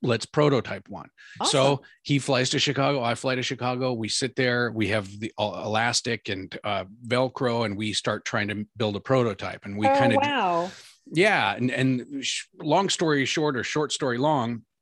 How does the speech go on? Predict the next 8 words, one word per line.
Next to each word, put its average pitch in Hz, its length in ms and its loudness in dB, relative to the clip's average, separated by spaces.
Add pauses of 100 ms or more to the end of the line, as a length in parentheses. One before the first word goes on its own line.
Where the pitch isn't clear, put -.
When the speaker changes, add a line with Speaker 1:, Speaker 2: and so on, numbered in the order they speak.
(640)
Speaker 1:
uh, 113 340 0
after 127 300 0
that 117 180 -2
weekend, 120 460 0
we 110 140 0
had 117 200 0
a 110 60 -4
drawing. 107 560 2